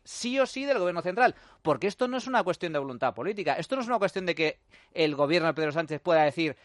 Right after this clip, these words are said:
"Ahora os lo doy, ahora os lo quito". No, no, es que eso está por ley. Es que ese dinero pertenece a las comunidades autónomas y lo tiene que repartir sí o sí, esté el gobierno en funciones, esté no en funciones o medio pensionista, lo tiene que repartir.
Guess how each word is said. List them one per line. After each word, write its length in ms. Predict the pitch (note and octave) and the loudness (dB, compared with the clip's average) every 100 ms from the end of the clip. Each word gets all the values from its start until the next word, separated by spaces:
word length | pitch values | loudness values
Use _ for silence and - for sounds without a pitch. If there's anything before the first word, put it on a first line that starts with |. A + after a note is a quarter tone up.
| _ - - | _ -16 4
"Ahora 360 | E3 F#3+ G3 | 8 10 8
os 100 | F3 | 6
lo 140 | E3 D#3 | 4 4
doy, 300 | F#3 F3+ D#3 | 6 6 2
ahora 260 | D#3+ D#3 | 2 4
os 60 | D3 | 2
lo 140 | C3 | -4
quito". 300 | E3 A#3+ D#3+ A#2 | -8 -4 -4 -4
No, 80 | G3+ | 0
no, 140 | B3 | 0
es 100 | D#3+ | -2
que 100 | - | -6
eso 80 | A#3+ | -8
está 220 | - B3+ | -2 0
por 180 | E3 E3+ | 0 -2
ley. 260 | B3 C3+ - _ - | -2 -4 -8 _ -18
Es 120 | D3 | -8
que 80 | C4+ | -4
ese 140 | D4 | -2
dinero 420 | D4+ C4+ A3 A3+ - _ _ _ | 0 2 2 0 -4 _ _ _
pertenece 720 | D#3 - C#3 A3 C#4 C4 B3+ - | -2 -2 0 0 0 0 -2 -2
a 80 | |
las 160 | D#3+ D3 | -2 -2
comunidades 400 | - C3+ G#3+ A#3 | -6 -8 -6 -4
autónomas 480 | A3 - C4 F3+ B2+ | -2 0 -2 -2 -4
y 100 | F3+ | -6
lo 100 | D#3 | -6
tiene 200 | D#3 B3 | -6 -6
que 80 | A3+ | -6
repartir 500 | G3+ F3+ F3+ B3+ - | -4 -4 -4 -8 -12
sí 240 | - - B3+ | -14 -8 -6
o 60 | |
sí, 280 | A3 C#4 G#3 - | -6 -8 -10 -8
esté 220 | C3 A3 | -6 -4
el 60 | |
gobierno 260 | A3 G#3+ G3 | -2 -2 -4
en 40 | |
funciones, 600 | F3+ F3+ E3 A#3 A3+ A#3+ - _ _ - | -8 -10 -6 -6 -4 -10 -14 _ _ -8
esté 500 | D3 - A3+ A3 G#3 | -6 2 6 6 4
no 140 | G#3 | 0
en 40 | G#3+ | 0
funciones 460 | G3 F3 A3+ A#3+ A3 | -2 0 -2 -2 -4
o 80 | |
medio 240 | F3+ F3 D#3+ | 0 2 0
pensionista, 560 | D#3 C3 C#3+ B2+ G2+ A#2+ | 0 -4 -8 -10 -10 -2
lo 120 | F3+ | -2
tiene 200 | A#3+ A#3 | 0 0
que 80 | F3+ | 2
repartir. 420 | D3+ B2 A2 G2 | 2 0 -2 -10